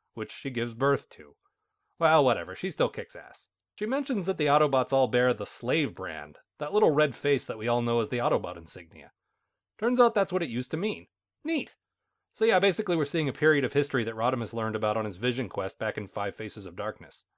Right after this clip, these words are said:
Nice to see the writers actually fleshing this stuff out a bit instead of just mentioning it once and ignoring it. Somehow, despite the fact that they've been there for quite some time now, it takes Blur a really long time to put it all together. How can somebody who talks so fast be so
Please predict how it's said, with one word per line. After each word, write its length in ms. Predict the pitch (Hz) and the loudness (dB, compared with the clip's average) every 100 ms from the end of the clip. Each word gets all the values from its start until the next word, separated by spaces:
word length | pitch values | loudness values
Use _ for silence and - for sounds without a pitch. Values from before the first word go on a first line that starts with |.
| _ _ _ | _ _ _
Nice 200 | 233 240 | -4 -2
to 80 | 202 | -2
see 140 | 226 | -2
the 100 | 175 | 0
writers 300 | 147 160 135 | 2 4 2
actually 260 | 127 - 110 | 0 -2 -8
fleshing 400 | - 139 - 127 | -4 -6 -4 -6
this 120 | 120 | -6
stuff 220 | - 113 | -4 -4
out 160 | 120 127 | 0 -2
a 60 | 95 | -2
bit 180 | 87 | -6
instead 240 | 87 - 117 | -12 -10 -8
of 80 | 110 | -8
just 160 | - | -12
mentioning 400 | 110 113 110 107 | -10 -8 -8 -8
it 120 | 98 | -10
once 240 | 90 113 113 | -8 -8 -8
and 100 | 104 | -12
ignoring 460 | 90 107 113 85 | -8 -4 -4 -4
it. 160 | 78 _ _ _ _ _ | -12 _ _ _ _ _
Somehow, 400 | - 294 220 147 | -2 2 4 4
despite 380 | 156 139 160 180 | 4 2 2 2
the 80 | - | 2
fact 220 | 147 139 | 0 0
that 80 | 127 | 0
they've 160 | 127 117 | -2 0
been 120 | 143 | 0
there 140 | 120 | 0
for 120 | 110 | 0
quite 320 | - - 170 - | -4 0 0 0
some 200 | 147 127 | -4 -2
time 300 | 127 139 101 | -2 -2 -2
now, 200 | 90 101 | -6 -6
it 100 | - | -4
takes 200 | 151 - | -6 -4
Blur 340 | 127 165 139 | 2 4 4
a 200 | 95 95 | 2 -4
really 320 | 214 254 247 208 | -4 -2 0 2
long 260 | 180 151 | 4 4
time 260 | 139 147 123 | 2 0 0
to 60 | |
put 160 | 110 131 | -2 0
it 100 | 123 | 2
all 120 | 113 | 0
together. 440 | 107 101 101 71 _ _ _ _ _ - | -2 -6 -6 -8 _ _ _ _ _ -2
How 140 | 262 | -2
can 160 | 320 285 | 0 2
somebody 300 | 262 233 214 | 4 4 2
who 60 | |
talks 300 | 143 151 165 | 2 0 0
so 160 | - 123 | 0 -2
fast 400 | - 131 123 - | 2 0 0 -4
be 120 | 117 | -8
so 600 | - 123 120 117 107 95 | -4 0 0 0 -4 -10